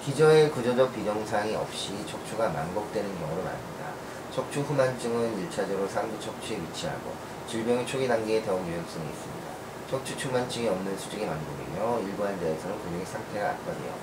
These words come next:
활동 시에 통증이 발생하게 됩니다. 청소년기에 가장 흔하며 여성에서 남성보다 발생률이 높고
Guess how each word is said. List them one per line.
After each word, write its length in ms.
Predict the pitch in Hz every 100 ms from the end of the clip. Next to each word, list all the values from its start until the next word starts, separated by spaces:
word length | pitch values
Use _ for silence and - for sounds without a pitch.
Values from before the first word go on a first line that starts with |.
| - -
활동 340 | 110 113 120 117
시에 180 | 120
통증이 400 | 113 127 - 123
발생하게 380 | 120 - - 90
됩니다. 240 | 90 - - - - - - - - - - -
청소년기에 540 | 143 151 151 143 139
가장 240 | 123 110 110
흔하며 280 | 110 107 107 104 -
여성에서 440 | - 98 92 104
남성보다 520 | 87 76 78 87 90
발생률이 460 | 82 71 85 87 85
높고 360 | - - -